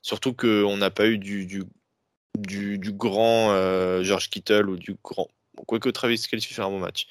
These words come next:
Mais là, pour le coup, ça a été vraiment même les, les tight ends un peu moins reconnus qui se sont montrés.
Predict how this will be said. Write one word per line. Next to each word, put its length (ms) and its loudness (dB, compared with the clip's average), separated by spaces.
Mais 340 4
là, 140 6
pour 160 -2
le 80 2
coup, 140 -8
ça 140 0
a 20 4
été 140 -2
vraiment 360 0
même 300 0
les, 160 2
les 160 0
tight 240 2
ends 200 0
un 40 -2
peu 120 -4
moins 240 -2
reconnus 460 -2
qui 120 -10
se 120 2
sont 120 -8
montrés. 420 -6